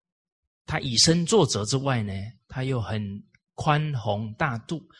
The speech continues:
不苛刻。啊，所以人民做事啊，不苟且。啊，就像我们刚刚讲到，父母官让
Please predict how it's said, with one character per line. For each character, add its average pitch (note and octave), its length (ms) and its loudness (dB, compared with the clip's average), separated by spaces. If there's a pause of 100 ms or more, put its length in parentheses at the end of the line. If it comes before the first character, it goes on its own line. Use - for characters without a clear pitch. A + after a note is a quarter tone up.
(220)
不 - 160 -6
苛 - 280 -2
刻。 - 320 -4 (640)
啊， F2+ 180 -16
所 C#3 160 -2
以 B2 180 2
人 B2 220 4
民 C3+ 360 4
做 E3+ 260 4
事 B2+ 300 4
啊， F2+ 180 -6 (160)
不 - 160 2
苟 A#2+ 340 0
且。 - 320 2 (1200)
啊， F#2 260 -12 (160)
就 D3+ 100 -2
像 C#3 200 4
我 G#2 100 0
们 A2+ 100 -2
刚 C3+ 160 2
刚 C3+ 160 2
讲 F2+ 220 -4
到， G2 260 -2 (3000)
父 B3+ 260 4
母 C3 200 6
官 E3 360 6
让 E3+ 200 6